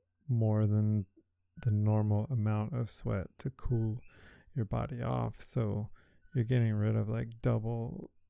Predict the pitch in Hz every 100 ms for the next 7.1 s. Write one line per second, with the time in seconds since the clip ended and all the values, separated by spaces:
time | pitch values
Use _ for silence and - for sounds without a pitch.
0 | _ - 139 - 127 113 104 - 120 -
1 | 120 104 98 101 120 127 - - - -
2 | - _ - _ - 117 135 127 117 110
3 | 110 107 104 110 110 110 110 - 113 120
4 | 131 120 - - - 127 127 135 165 208
5 | 151 - 135 - 139 131 107 - _ 139
6 | 98 120 113 - 123 117 160 160 165 127